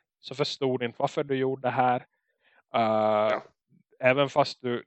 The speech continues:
Speaker 1: kanske det här systemet var som så inrutat i dig, eller du var jättemotiverad av själva den här aktiviteten,
Speaker 2: Mm.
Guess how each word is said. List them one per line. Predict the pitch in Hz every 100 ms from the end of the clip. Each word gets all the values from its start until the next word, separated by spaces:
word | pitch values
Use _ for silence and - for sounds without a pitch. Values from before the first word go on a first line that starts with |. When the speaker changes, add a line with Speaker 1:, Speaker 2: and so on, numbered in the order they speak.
| -
Speaker 1:
kanske | - -
det | 123
här |
systemet | 117 127 - - 127 135 131
var | 131
som | 139
så | 135 127
inrutat | 135 123 120 123 120 -
i | 120
dig, | 113 110
eller | 104 110
du | 113
var | 117
jättemotiverad | 117 117 - 120 113 120 113 113 110 107
av | 107
själva | 120 110 107
den | 110
här |
aktiviteten, | 113 - 107 - 123 123 117 107
Speaker 2:
Mm. | 113